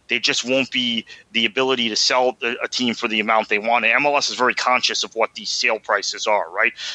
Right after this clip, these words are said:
So they don't want, and this isn't gonna be an issue for U S L, which I know we're not talking about also, but U S L likes to claim certain fees and, and, uh, price points for, for clubs, which can, may or may not be true.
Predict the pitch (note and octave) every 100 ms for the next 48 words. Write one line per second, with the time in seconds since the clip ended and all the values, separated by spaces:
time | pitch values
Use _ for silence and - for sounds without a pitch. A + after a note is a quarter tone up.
0 | - C#3 A#2+ D3+ D#3+ D3+ C#3+ A#2+ - B2
1 | B2 A#2 - C3 C3+ C#3 C3 A#2+ C#3 B2
2 | A#2+ A#2+ - A2+ A#2 G#2+ A#2+ G#2 - C#3+
3 | B2 G2 - - _ - A2+ A#2+ A#2 A2
4 | G2+ A2+ G#2+ G2+ A2+ A#2 G2+ G#2 B2+ -
5 | A#2+ A#2 - G#2+ - A#2 A2+ - A#2 A#2+
6 | G#2+ - - - - - D3+ C3 A2+ A#2+
7 | A#2 A2 A#2 A2 G#2 G#2+ G2+ G2+ F#2+ -
8 | - _ - C#3 D3+ - - - A2+ -
9 | - A2+ - A2+ - C#3 C3 - - A2
10 | - - _ _ _ _ - - - C#3+
11 | E3+ C#3+ C3 C#3 C#3 B2+ G#2 E3